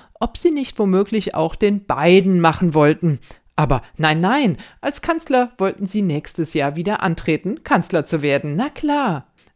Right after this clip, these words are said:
Aber Sie haben ja recht. Warum soll man sich von der allgemein miesen Stimmung die schöne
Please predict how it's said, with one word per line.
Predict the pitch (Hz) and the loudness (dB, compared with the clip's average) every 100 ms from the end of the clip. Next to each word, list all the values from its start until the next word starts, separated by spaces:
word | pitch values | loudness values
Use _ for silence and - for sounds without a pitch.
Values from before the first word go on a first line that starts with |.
| - | -12
Aber | 139 127 | -8 -8
Sie | - | -10
haben | 123 | -12
ja | 127 | -12
recht. | - 120 - - - - | -14 -16 -18 -20 -20 -2
Warum | 226 285 320 | 0 2 2
soll | 202 180 | 2 2
man | 254 | 0
sich | 208 185 | -4 -6
von | - 165 | -4 -4
der | 151 - | -4 -4
allgemein | 190 214 180 156 165 | -4 -2 -2 -2 -2
miesen | 190 277 202 185 | -4 -4 -6 -8
Stimmung | - 247 190 196 - - | -4 -4 -4 -6 -12 -14
die | 214 | -10
schöne | - 180 175 185 | -2 0 0 -2